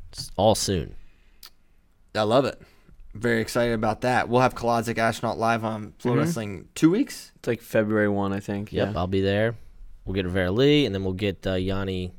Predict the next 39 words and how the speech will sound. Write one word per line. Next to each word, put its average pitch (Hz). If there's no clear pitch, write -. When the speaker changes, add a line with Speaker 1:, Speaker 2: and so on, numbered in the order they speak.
Speaker 1:
McKenna 98
at 92
the 98
end 127
of 78
the 67
year. 64
Speaker 2:
Oh, 104
baby. -
Okay, 135
so 120
no 117
one's 143
got 127
Kolodzik, 113
who 151
has 147
looked 156
like 131
the 127
best 123
guy 113
all 110
year, 113
and 113
Smash 131
G 120
Feller, 110
who 110
had 110
a 104
tough 110
match 104
with 104
Ashnall. 101
Speaker 1:
Oh, -
yeah, 117
Kolodzik 127
could 73